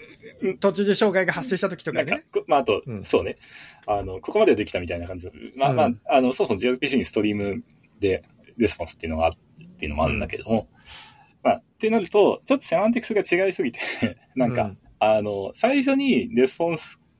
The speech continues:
Speaker 2: コードを返す、ステータスコードを返さないといけないっていうのが非常に不便であるっていう
Speaker 1: はいはい。
Speaker 2: 側面があるから、まあ、仕方なく、その、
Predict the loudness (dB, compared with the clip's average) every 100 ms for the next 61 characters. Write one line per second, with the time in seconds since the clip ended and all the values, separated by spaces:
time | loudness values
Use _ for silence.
0 | _ _ 2 2 4 2 4 4 2 -4
1 | -4 -6 _ -6 -2 -2 0 0 2 0
2 | 0 0 0 0 2 2 0 -4 0 2
3 | 2 0 0 0 2 2 4 2 2 -2
4 | -6 -14 -16 -4 -2 -2 -8 -16 -18 -8
5 | -2 0 -2 -6 0 2 6 6 6 4
6 | 6 4 2 0 0 -4 0 2 4 2
7 | 2 0 0 2 4